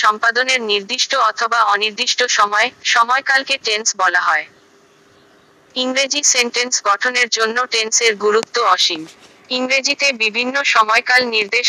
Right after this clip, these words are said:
করার জন্য টেন্সের বিভিন্ন ফর্ম ব্যবহার করা হয়। টেন্সের মোট বারোটি ফর্ম রয়েছে। সকল ইংরেজি বাক্য এই বারোটি ফর্মের যেকোনো একটি দিয়েই গঠন করা হয়। Tense, in English grammar, refers to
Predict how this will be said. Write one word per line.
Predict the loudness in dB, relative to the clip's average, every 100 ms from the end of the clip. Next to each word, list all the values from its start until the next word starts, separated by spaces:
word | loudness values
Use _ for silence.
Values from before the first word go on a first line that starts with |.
| 0
করার | 2 2 2
জন্য | 0 0 -2 -2
টেন্সের | -2 0 -2 -2 -4
বিভিন্ন | -4 -4 -2 -2 2
ফর্ম | 2 2 2
ব্যবহার | 0 2 2 0 2
করা | 0 2
হয়। | 0 -2 -6 -20 -20 -20 -20 -20 -20 -6
টেন্সের | -4 -2 -2 0 0 2
মোট | 0 0 0
বারোটি | 2 2 0 -2 0
ফর্ম | 2 2 2
রয়েছে। | 0 0 -2 -2 -6 -16 -20 _ -4 2
সকল | 2 2 0 0
ইংরেজি | -2 -4 -2 -2 0
বাক্য | -2 2 0 2
এই | 0 2
বারোটি | 0 0 -4 -6 -2
ফর্মের | -2 -2 -2 -2 -2
যেকোনো | 0 0 0 -2
একটি | -4 -6 -4
দিয়েই | -2 -2 0 -2
গঠন | -2 -2 0
করা | 0 2 2
হয়। | 0 0 -10 -20 -20 -20 -20 -20 -20 0
Tense, | 2 2 0 -2 -2 -4
in | 0 0
English | 0 0 0
grammar, | 0 0 0 -2 -4 -6
refers | 0 2 2 0
to | 0